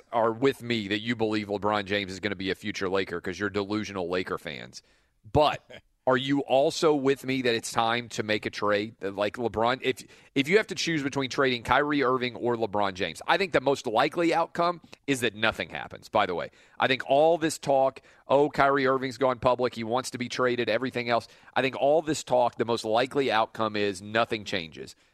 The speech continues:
and that we end up with the same Cleveland Cavaliers team right now, basically, that we do, uh, at the start of the season.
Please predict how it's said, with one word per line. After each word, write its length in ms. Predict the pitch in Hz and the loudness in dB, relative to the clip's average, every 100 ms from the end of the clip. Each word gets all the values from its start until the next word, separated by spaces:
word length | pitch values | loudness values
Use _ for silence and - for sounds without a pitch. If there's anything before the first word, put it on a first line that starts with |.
| _ - | _ -4
and 120 | 113 | -2
that 120 | 113 113 | 0 -2
we 160 | 120 | -2
end 120 | 120 | 0
up 160 | 120 113 | 0 0
with 120 | 110 | -4
the 100 | - | -6
same 360 | - 127 117 113 | -4 -2 -2 -4
Cleveland 360 | 123 120 110 | -4 -4 -2
Cavaliers 460 | 110 104 101 101 95 | 0 0 -2 -4 -6
team 280 | - 104 92 | -10 -8 0
right 260 | 101 107 | 0 0
now, 300 | 95 98 92 | -2 0 0
basically, 600 | 87 98 95 101 98 95 | 0 -2 -2 -8 -6 -6
that 180 | 87 90 | -4 -6
we 140 | 95 87 | -6 -10
do, 440 | 90 92 90 87 _ _ _ - | -6 -6 -6 -10 _ _ _ -2
uh, 340 | 101 95 87 - | 0 2 0 -2
at 100 | 87 | -6
the 80 | - | -6
start 240 | - 120 98 | -2 0 0
of 60 | |
the 80 | 85 | -6
season. 400 | - 92 - | -10 -12 -14